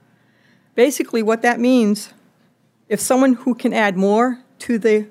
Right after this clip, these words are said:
grand list of your town or city than you, and your property can be made history. Even though forty states have passed legislation offering some protection for home and business owners,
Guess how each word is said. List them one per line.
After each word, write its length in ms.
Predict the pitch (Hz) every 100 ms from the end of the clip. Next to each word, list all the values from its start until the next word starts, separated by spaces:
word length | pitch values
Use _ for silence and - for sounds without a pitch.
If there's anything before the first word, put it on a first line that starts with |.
| -
grand 300 | 214 247 247
list 240 | 247 -
of 80 | 180
your 160 | 214
town 480 | 226 240 208 175 175 - _ _ _ _ _ _ _ _ _
or 120 | 208
city 380 | 214 - 240 196
than 300 | 190 185 180
you, 360 | 202 214 190 190 _ _ _ _ _ _ _ _ _ -
and 100 | 180
your 100 | 190
property 600 | 190 185 185 175 165 165 _ _ _ _ _
can 200 | - 180
be 180 | 180 180
made 340 | 226 165 165 208
history. 460 | 202 190 - 165 - _ _ _ _ _ _ _ _ _ _ _ _
Even 300 | 247 269 285
though 180 | 254 226
forty 400 | 214 - 262 285
states 400 | 277 - 240 226
have 140 | 202 -
passed 340 | 220 208 -
legislation 760 | 208 202 - 214 208 190 175 - -
offering 400 | 190 - 196 180
some 260 | - 226
protection 500 | 233 - 262 247 240
for 120 | 226
home 260 | 226 233 214
and 80 | 190
business 400 | 233 214 196 - - _ -
owners, 420 | 208 202 156 -